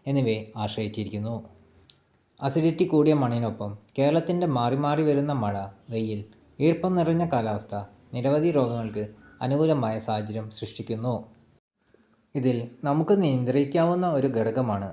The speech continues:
നമ്മൾ കഴിക്കുന്ന ഭക്ഷണം. അതിൽ കേരളത്തിൻ്റെ പാചകശൈലിയാണ്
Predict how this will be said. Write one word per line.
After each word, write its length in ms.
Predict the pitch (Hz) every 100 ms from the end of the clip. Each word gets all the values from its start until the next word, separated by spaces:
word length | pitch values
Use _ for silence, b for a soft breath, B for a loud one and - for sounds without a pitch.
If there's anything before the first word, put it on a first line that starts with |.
| -
നമ്മൾ 260 | 117 143
കഴിക്കുന്ന 420 | 170 110 107 98 101
ഭക്ഷണം. 500 | 101 - - 101 107 - b b b b -
അതിൽ 260 | 123 120 107 107 _ -
കേരളത്തിൻ്റെ 520 | 123 120 127 151 175
പാചകശൈലിയാണ് 920 | - 110 107 127 123 131 143 147 104